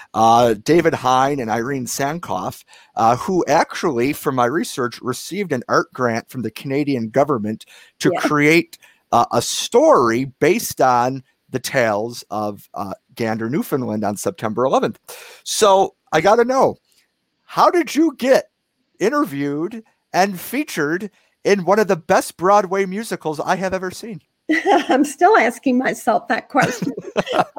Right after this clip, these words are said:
Speaker 2: Oh my gosh. Well, it was actually Michael Rubinoff, who was the associate dean at Sheridan College in Toronto,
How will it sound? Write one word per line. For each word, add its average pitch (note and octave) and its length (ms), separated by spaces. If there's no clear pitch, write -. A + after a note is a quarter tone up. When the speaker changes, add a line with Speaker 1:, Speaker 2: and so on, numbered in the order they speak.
Speaker 2:
Oh C#4 40
my F4+ 100
gosh. - 280
Well, A#3+ 160
it G3 60
was B3 240
actually C4+ 480
Michael A3 600
Rubinoff, G3 680
who A3+ 140
was G3 220
the F#3 140
associate G#3+ 720
dean F#3+ 260
at E3+ 120
Sheridan F#3+ 480
College G3 600
in F#3 200
Toronto, F#3 680